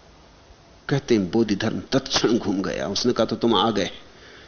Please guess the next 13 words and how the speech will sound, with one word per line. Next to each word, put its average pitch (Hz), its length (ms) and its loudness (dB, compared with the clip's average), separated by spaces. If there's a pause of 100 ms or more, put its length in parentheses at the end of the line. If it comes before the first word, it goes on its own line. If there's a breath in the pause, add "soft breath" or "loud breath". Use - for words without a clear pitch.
(320 loud breath)
तुम्हारी 110 320 2
मैं 117 180 2
प्रतीक्षा - 420 -4
करता - 380 -8
था, - 220 -16 (200)
तुम्हारे 135 380 4
लिए 113 300 4
ही 117 160 0
दीवाल 98 400 -4
को 92 160 -8
देख 82 320 -6
रहा - 160 -14
था।" - 200 -20